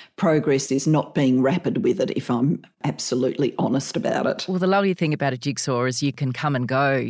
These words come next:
Speaker 2: You can walk away when it frustrates you. I know I've done a few over the last <laughs> few months, and I've found some of them to be immensely frustrating, but also very satisfying once you put that final piece in.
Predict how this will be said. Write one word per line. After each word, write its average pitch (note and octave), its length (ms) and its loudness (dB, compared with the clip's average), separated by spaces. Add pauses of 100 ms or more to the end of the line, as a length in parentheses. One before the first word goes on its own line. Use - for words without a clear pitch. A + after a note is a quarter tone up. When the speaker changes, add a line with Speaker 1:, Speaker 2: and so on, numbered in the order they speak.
Speaker 2:
You D#3 120 -2
can D3 180 0
walk F3 280 0
away E3 680 0
when D#3 140 -2
it - 80 -6
frustrates - 680 -2
you. E3 100 2
I D3+ 80 2
know D#3 140 0
I've D3+ 180 2
done D#3 160 0
a C#3 60 0
few D#3 500 0
over D3 180 0
the D#3 80 0
last D#3 360 0
<laughs> D#3 80 -6
few E3 160 4
months, E3 420 -2
and D#3 200 -2 (340)
I've D#3 140 -4
found E3 280 0
some D#3+ 160 -2
of C#3+ 60 -6
them D#3 140 -2
to - 80 -8
be D3 120 0
immensely D3 540 0
frustrating, D3 560 -2
but D3+ 120 -2
also E3 260 0
very D3 180 0
satisfying D3 840 -2
once D3+ 300 -4
you C#3 180 0
put - 200 -8
that - 160 -2
final E3 380 0
piece E3+ 360 -2
in. B2 240 -6